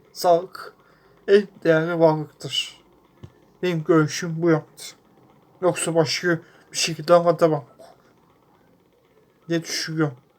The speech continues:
Benim aynı fikirde misiniz, değil misiniz bilmiyorum ama siz bilirsiniz yani. Çünkü ben bu altı hastası ol-, olacağımı,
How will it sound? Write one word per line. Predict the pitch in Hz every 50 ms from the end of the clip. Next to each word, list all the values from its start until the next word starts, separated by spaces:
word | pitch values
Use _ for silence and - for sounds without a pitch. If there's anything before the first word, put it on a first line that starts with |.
| _ _ _ _ _ _ _ -
Benim | 170 165 165 170
aynı | 165 175 175 165
fikirde | - - - - 185 170 156 160 156
misiniz, | 151 147 135 - - 165 160 156 156 -
değil | 170 170 165
misiniz | 156 151 - - - 190 170 - - 170
bilmiyorum | 165 156 143 147 143 139 170
ama | 190 196 214 - _ _ _ _ _ _ _ _ _ _ _ _ _ _ _ _ _
siz | - - 240 - - -
bilirsiniz | 190 175 160 - - - 156 143 131 - -
yani. | 147 143 143 139 -
Çünkü | - - 160 151 - - 160 156 _ _ _ _ _ _ _ _ _ _ _ _ _ -
ben | 170 165 165 165 _ _ _ _ _ _ _ _ -
bu | 175 175
altı | 170 170 170 - 190
hastası | 170 175 175 170 - - - 165 - - 170
ol-, | 180 180 170 165 165 165 165
olacağımı, | 170 160 156 165 156 151 143 151 170